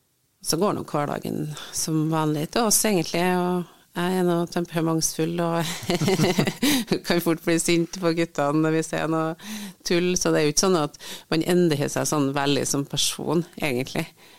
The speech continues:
Eh, eller ikke i mitt tilfelle, i hvert fall. Eh, men det er klart at man må, må velge å gi ting litt plass, da, i livet. Eh, og Gud har nå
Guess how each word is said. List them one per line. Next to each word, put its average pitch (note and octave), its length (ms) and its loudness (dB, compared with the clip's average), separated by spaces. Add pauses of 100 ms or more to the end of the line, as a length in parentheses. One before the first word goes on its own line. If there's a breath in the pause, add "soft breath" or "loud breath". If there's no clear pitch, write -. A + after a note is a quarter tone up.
(100)
Eh, D#3+ 560 0 (240)
eller D#3+ 220 2
ikke D3+ 320 0
i - 20 4
mitt D#3+ 160 -2
tilfelle, - 320 -4
i - 60 -4
hvert - 180 -10
fall. - 160 -12 (480 loud breath)
Eh, F3 600 -12 (500)
men F3 160 -4 (240)
det E3 80 -2
er - 80 -6
klart E3 240 -2
at E3 140 -8
man F3+ 160 2
må, F3 100 2 (1600)
må F3+ 160 0
velge F3 320 0
å F3+ 60 2
gi F3 160 2 (100)
ting E3+ 400 4
litt E3 160 -2 (480)
plass, - 300 0 (180)
da, F#3 80 0 (160)
i G3+ 140 0
livet. E3+ 420 0 (680 loud breath)
Eh, F3 440 -4
og E3+ 560 -2 (360)
Gud F#3+ 240 0
har D#3 200 -2
nå C#3+ 140 -2